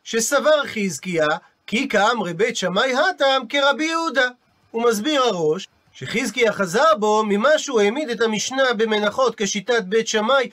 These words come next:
לפי ההסבר של תנא קמא בשיטת בית שמאי במשנה שלנו.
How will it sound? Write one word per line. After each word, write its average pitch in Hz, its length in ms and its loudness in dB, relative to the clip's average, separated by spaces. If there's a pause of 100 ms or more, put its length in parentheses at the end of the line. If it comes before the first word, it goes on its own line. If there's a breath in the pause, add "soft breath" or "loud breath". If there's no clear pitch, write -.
(220 soft breath)
לפי 233 340 -2
ההסבר 262 640 0
של 208 200 -2
תנא 214 300 0
קמא 269 400 2 (400)
בשיטת 220 500 0
בית 240 300 -2
שמאי 240 360 0
במשנה 226 500 0
שלנו. 165 480 0